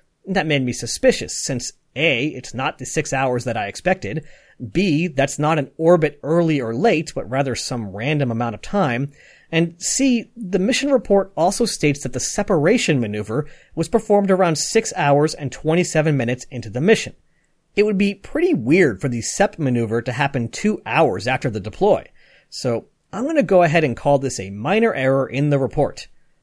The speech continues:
I wanted to call this out just to illustrate how important it is to not depend too much on any one source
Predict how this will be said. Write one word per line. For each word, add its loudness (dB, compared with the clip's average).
I -2
wanted 2
to -8
call 2
this -6
out 0
just -10
to -6
illustrate 2
how 0
important 2
it 0
is 4
to -6
not -6
depend -4
too -4
much 2
on -6
any 0
one 2
source -2